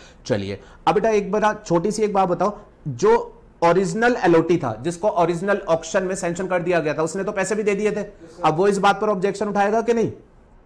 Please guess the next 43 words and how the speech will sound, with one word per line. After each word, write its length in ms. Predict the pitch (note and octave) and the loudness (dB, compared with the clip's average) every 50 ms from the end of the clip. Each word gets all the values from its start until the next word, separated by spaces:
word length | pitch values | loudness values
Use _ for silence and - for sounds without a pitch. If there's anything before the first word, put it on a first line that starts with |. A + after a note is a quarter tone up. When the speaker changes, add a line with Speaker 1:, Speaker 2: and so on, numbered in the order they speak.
| _ _ - _ _ - _ - _ - - _ _ - | _ _ -20 _ _ -20 _ -20 _ -20 -20 _ _ -4
Speaker 1:
कि 60 | E3 | 0
मेरा 260 | E3 E3+ F3+ G3+ G3 G3 | 2 4 6 6 6 4
ऑक्शन 280 | G3 G3 - G#3+ G#3 | 4 2 -2 -2 0
कैंसिल 280 | G3 G#3 G#3 G#3+ A3+ G#3+ | 0 -2 -2 0 0 0
हो 80 | G#3 | 0
गया, 120 | G3 G#3+ G#3+ | 0 0 -2
मैं 120 | G#3 G#3 | -2 -2
तो 60 | G#3 | -4
जीत 180 | G3 F3 G3+ F#3 | -4 -4 -4 -4
गया 220 | F3 G#3 G3+ G3 | 0 2 2 2
था, 320 | F3+ D#3+ B2+ A2 - - - | 4 2 -2 -2 -4 -10 -18
Speaker 2:
यस, 160 | - - - | -20 -20 -10
सर। 60 | - D3 | -4 -2
Speaker 1:
वो 60 | D3+ | -2
ऑब्जेक्शन 380 | D3+ C3+ D#3 E3 E3+ G3+ G3 | -2 2 0 0 0 0 -4
उठाएगा। 360 | F#3+ E3+ E3+ D#3+ D#3 D#3+ D3+ - - - - - | -2 0 0 0 0 -2 -2 -4 -6 -16 -8 -6
But 120 | D3+ D#3 - E3 | -4 -2 2 4
आप 220 | E3+ F#3 F#3+ - G3 | 2 2 2 0 -2
इस 100 | F3+ E3 | -2 2
बात 220 | F#3+ F#3+ F#3 F#3 - | 2 2 2 2 0
को 100 | G#3 F#3+ | -2 -2
भी 80 | G3+ | 0
जानेंगे 360 | F3+ G3 F#3+ F#3+ G3 G3 G3+ | 0 0 0 2 2 0 0
बेटा 180 | G3 G3 G#3+ G#3+ | 0 2 0 -2
सुप्रीम 440 | G#3 - F#3+ F3+ F3+ F#3 G3+ A3 A3 | 0 0 -4 -2 -2 0 0 0 2
कोर्ट 340 | G#3+ G#3 G#3 G3+ G3 G3+ - | 2 2 2 2 2 -2 -6
के 180 | - A3 A#3+ B3 | 0 2 2 2
कहने 280 | A#3+ G#3 F#3 F#3 G3 F#3+ | 4 2 2 2 2 0
पर 140 | G3 G3+ | -2 -2
कैंसिल 340 | - F#3 F3+ F3+ F3+ G#3 G3 | -2 0 0 0 2 2 2
हुआ 140 | F#3+ F#3+ F#3 | 4 4 2
है 60 | F#3 | 2
तो 100 | F#3 G#3+ | 0 -2
वो 80 | G#3 G3+ | -4 -2
कर 120 | G#3 F#3+ | -2 -4
कुछ 160 | G3+ G3+ E3+ | -4 -4 -4
नहीं 120 | D#3+ E3 C#3 | -4 -6 -6
सकता। 300 | C#3 B2+ - - A#2+ A2 - - - - | -6 -8 -6 -6 -8 -8 -8 -18 -20 -20
Speaker 2:
यस, 120 | D3+ - - | -20 -18 -16
सर। 180 | E3 D#3+ - - - _ - - - - - - _ - - - - | -16 -16 -16 -20 -20 _ -20 -20 -20 -20 -20 -20 _ -20 -20 -12 -6
Speaker 1:
ठीक 140 | D#3+ D#3+ F#3+ | -4 -2 -2
है 60 | G#3 | 0
ना? 180 | G3+ E3+ - | -2 -2 -4